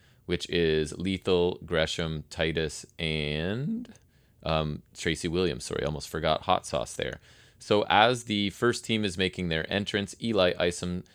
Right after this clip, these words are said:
gets a chance to speak for his group in a recorded promo. He says that Lethal has said it's time to unite pure wrestlers, and that's exactly what they've got here with these four men. They're re-, they're sort of uniting not just to prove Jay Lethal right,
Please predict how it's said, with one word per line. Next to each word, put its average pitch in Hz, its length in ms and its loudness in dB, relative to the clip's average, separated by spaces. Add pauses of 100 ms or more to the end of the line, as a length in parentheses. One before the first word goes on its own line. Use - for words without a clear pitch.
(140)
gets - 220 -2
a 90 40 -4
chance 85 280 -4
to 92 100 -8
speak - 320 -4
for 80 140 -4
his 98 260 -2
group 95 280 -2
in 87 120 -2
a 82 60 -2
recorded 78 560 -2
promo. 95 440 0 (240)
He 107 180 -2
says 101 280 2
that 87 180 4
Lethal 107 580 2
has 90 300 -2
said 95 240 2
it's - 140 -4
time 92 520 0
to 92 120 -6
unite 85 400 -2
pure 82 240 -4
wrestlers, 90 540 -2 (280)
and 87 160 0
that's 80 220 4
exactly 80 460 0
what 82 160 -2
they've 73 180 -2
got 82 300 0
here 85 260 0
with 76 200 -6
these 82 240 -2
four 87 280 0
men. 85 320 0 (340)
They're 85 280 2 (240)
re-, 110 360 -2
they're 87 180 2
sort 95 220 0
of 82 80 -2
uniting 92 540 0
not 101 280 0
just 110 220 -2
to 101 60 -4
prove 90 320 -2
Jay 87 220 2
Lethal 85 340 -2
right, 80 320 2